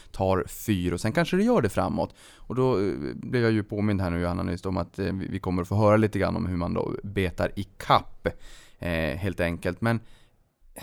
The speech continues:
hur ska man tänka där? Jag menar, i vissa lägen kan man ju faktiskt inte ta ut lön, utan det behöver man ha kvar i bolaget för att få,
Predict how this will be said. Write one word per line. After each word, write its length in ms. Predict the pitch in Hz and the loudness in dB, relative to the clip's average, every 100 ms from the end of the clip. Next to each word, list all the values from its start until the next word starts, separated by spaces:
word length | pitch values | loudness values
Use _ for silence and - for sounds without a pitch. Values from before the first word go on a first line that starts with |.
| - - - - - | -18 -20 -20 -20 -10
hur 160 | 135 120 | -6 -4
ska 160 | - | -2
man 160 | 135 131 | -2 -2
tänka 320 | 135 127 110 | -4 -4 -2
där? 180 | 127 120 | -2 -2
Jag 80 | 113 | -2
menar, 180 | 113 | -4
i 140 | 113 117 | -4 -2
vissa 260 | 120 117 | -4 -2
lägen 180 | 123 120 | -4 -4
kan 260 | - - 156 | -6 -4 -2
man 180 | 139 110 | 0 -2
ju 60 | |
faktiskt 340 | 104 107 - 107 | -4 -6 -6 -6
inte 180 | 95 98 | -6 -6
ta 100 | 101 | -6
ut 200 | 98 98 | -6 -4
lön, 240 | 98 98 | -4 -4
utan 200 | 101 101 | -6 -6
det 120 | 110 | -6
behöver 380 | 120 123 120 113 | -6 -4 -2 -2
man 140 | 113 | -2
ha 80 | 110 | -4
kvar 240 | - 104 101 | -4 -4 -4
i 40 | |
bolaget 600 | 113 117 104 113 113 104 | -2 -4 -2 -2 -2 -4
för 80 | 101 | -8
att 60 | |
få, 300 | - - 101 | -8 -6 -6